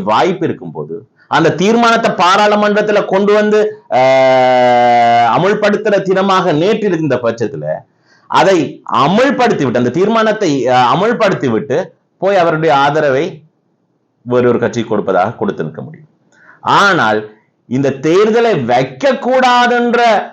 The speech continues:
சிந்தனையில தான் இந்த ஆதரவை முன்கூட்டியே கொடுத்தாரோ என்ற சந்தேகம் எங்களுக்கு ஏற்படுது. அப்ப அந்த அடிப்படையில மக்களை பழி வாங்குறது ஜனாதிபதியை தாண்டி தமிழரசு கட்சின்றது தான் இன்றைக்கு வ-,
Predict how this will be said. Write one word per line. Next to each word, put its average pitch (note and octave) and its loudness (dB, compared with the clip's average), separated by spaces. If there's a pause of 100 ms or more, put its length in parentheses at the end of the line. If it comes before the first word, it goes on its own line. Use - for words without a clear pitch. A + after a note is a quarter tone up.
(500)
சிந்தனையில A#3+ 0
தான் G#3+ 0 (400)
இந்த E3 -2
ஆதரவை G3 0
முன்கூட்டியே G3+ 0
கொடுத்தாரோ E3+ 0
என்ற D#3+ -2 (500)
சந்தேகம் G#3+ 0
எங்களுக்கு E3 0
ஏற்படுது. G#2+ -2
அப்ப A2+ 0
அந்த D3 0
அடிப்படையில D3 0 (640)
மக்களை D#3 0
பழி B3+ 2
வாங்குறது A#3 0 (120)
ஜனாதிபதியை A#3 2
தாண்டி A3 0 (300)
தமிழரசு C4 2
கட்சின்றது A3 0
தான் B3+ 0
இன்றைக்கு G#3+ 0
வ-, G3 2